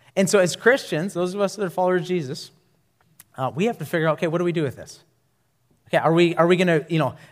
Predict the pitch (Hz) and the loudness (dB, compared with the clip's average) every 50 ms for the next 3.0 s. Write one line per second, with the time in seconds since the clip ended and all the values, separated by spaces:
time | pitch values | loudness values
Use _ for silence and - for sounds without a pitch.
0 | _ - - 175 170 160 160 151 151 143 - 165 - - - - 117 117 131 147 | _ -2 0 2 4 6 4 4 4 2 -2 -8 -8 -10 -12 -10 -8 -6 -4 -4
1 | 156 139 160 175 190 190 160 139 139 135 120 110 - _ - 160 147 127 - - | -4 -2 0 0 0 0 0 0 0 -2 -2 -4 -8 _ -20 -16 -16 -12 -8 -2
2 | 165 151 143 135 120 117 131 143 143 139 127 - - 165 139 127 120 113 107 95 | -2 -2 -2 -2 -4 -4 -4 -4 -4 -4 -6 -4 -2 -2 -2 -2 -4 -6 -8 -10